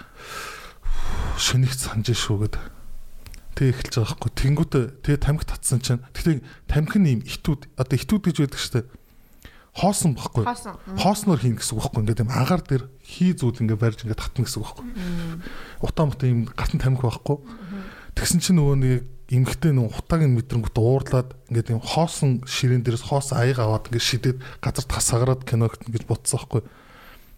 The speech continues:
Speaker 1: Тэгэд киноны санаанд болохоор би тэгж бодсон. За ингээд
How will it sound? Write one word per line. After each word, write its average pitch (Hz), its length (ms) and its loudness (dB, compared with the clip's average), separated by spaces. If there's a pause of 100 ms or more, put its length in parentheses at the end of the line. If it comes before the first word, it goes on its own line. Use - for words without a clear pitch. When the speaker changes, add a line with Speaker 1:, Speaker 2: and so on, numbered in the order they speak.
(120)
Speaker 1:
Тэгэд 165 240 4 (1120)
киноны 185 480 4
санаанд 190 480 4
болохоор 127 200 0
би 127 80 2
тэгж - 360 0
бодсон. - 280 -2
За 160 240 4
ингээд 151 240 2